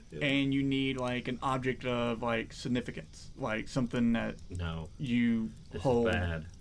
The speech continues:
Speaker 2: something dearly to your heart. So, what do you have something that's tied to, a, you know,
Speaker 1: Something that from
Speaker 2: like
Speaker 1: I, maybe
Speaker 3: I
Speaker 1: your
Speaker 3: mean, sure,
Speaker 1: childhood.
Speaker 3: but I ain't gonna let no demon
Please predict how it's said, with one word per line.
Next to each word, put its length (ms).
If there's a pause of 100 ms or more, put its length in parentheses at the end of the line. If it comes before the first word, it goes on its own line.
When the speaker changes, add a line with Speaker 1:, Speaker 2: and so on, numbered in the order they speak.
(340)
Speaker 2:
something 520
dearly 360
to 140
your 140
heart. 260 (240)
So, 180
what 180 (360)
do 80
you 160
have 120
something 340
that's 220
tied 340
to, 380 (520)
a, 120 (1040)
you 140
know, 480
Speaker 1:
Something 460
that 300
from 340 (1120)
Speaker 2:
like 160
Speaker 1:
I, 20 (340)
maybe 120
Speaker 3:
I 40
Speaker 1:
your 80
Speaker 3:
mean, 80
sure, 160
Speaker 1:
childhood. 260
Speaker 3:
but 120
I 180
ain't 80
gonna 200
let 200
no 200
demon 680